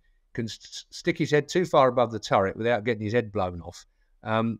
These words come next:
a-, as far as his racing future is concerned. It's too much of a distraction. So, th-, you know, I think what we're gonna end up with is we're gonna have a fourth entity that's gonna get involved in the rules.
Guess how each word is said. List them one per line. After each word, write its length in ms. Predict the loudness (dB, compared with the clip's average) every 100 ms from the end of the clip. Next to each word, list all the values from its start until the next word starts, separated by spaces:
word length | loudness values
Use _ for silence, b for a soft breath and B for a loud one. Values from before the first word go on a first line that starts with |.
| -8
a-, 140 | -8 -6
as 140 | -4
far 240 | 2 4 4
as 80 |
his 180 | 2 -2
racing 460 | 2 2 2 -2 -4
future 400 | -4 -6 -4 -8
is 120 | -8
concerned. 520 | -12 -12 -12 -12 -12
It's 240 | -16 -16 -4
too 180 | 0
much 200 | 2 2
of 80 | 0
a 40 | -4
distraction. 640 | -6 -2 -2 -2 -12 -18 _ _ _ _
So, 300 | 2 2 2 -4
th-, 180 | -8 -4
you 120 | -2
know, 120 | -2 -2
I 80 | -4
think 280 | 0 0 2
what 200 | 2 2
we're 60 |
gonna 220 | 2 2 2
end 180 | 4
up 160 | 4 2
with 120 | -2
is 160 | -4 -2
we're 60 |
gonna 140 | 0 2
have 100 | 2
a 80 | 0 -4
fourth 300 | -2 0 0
entity 540 | -2 -4 -8 -8 -10 -12 _ _ _
that's 180 | -10 0
gonna 220 | 0 2
get 160 | 0 -2
involved 400 | 0 2 2 -2
in 80 |
the 100 | -4
rules. 340 | -2 -2 -2